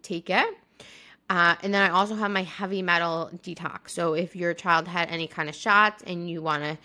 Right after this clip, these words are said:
detox them from any heavy metals or chemicals from those,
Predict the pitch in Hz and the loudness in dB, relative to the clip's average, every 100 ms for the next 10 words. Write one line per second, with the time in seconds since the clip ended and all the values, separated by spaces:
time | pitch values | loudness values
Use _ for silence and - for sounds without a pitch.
0 | - - _ 190 180 165 160 - 165 156 | -20 -20 _ -6 -2 0 0 0 -2 -2
1 | 160 151 151 147 - 202 160 147 170 208 | -4 -6 -8 -10 -8 -6 -6 -2 0 2
2 | 202 196 170 - - 202 202 202 202 - | 0 -4 -6 -8 -6 -4 0 0 0 -2
3 | 196 196 190 | 0 0 0